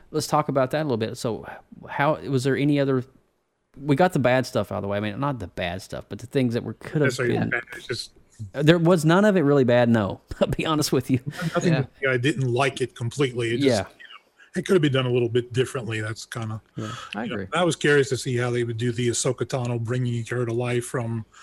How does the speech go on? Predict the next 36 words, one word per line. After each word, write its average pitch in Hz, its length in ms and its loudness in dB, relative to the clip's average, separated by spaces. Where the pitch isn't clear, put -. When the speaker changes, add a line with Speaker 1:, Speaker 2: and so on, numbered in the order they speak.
Speaker 2:
you - 80 2
know, 120 100 -2
from 127 160 -4
the 123 120 -2
animated 120 460 -2
world, 123 320 -2
and 117 240 -6
they 131 100 2
did 220 140 0
an 208 100 4
amazing 139 360 2
job 123 320 -2
on 110 200 -8
it. 107 60 -6
I - 20 -8
think 123 240 -4
is, 113 420 -6
uh, 135 160 -6
they 127 140 -2
got 127 280 -2
the 113 80 -8
perfect - 540 -4
person 127 380 -4
for 131 300 -2
it. - 260 -8
Speaker 1:
They 98 140 -8
did. 101 260 -6
Speaker 2:
You 120 120 -4
know, 110 140 -4
and 113 160 -6
I, 120 260 -4
I, 131 80 -4
I 127 40 2
thoroughly 120 460 -2
enjoyed 117 400 -2
it. - 100 -10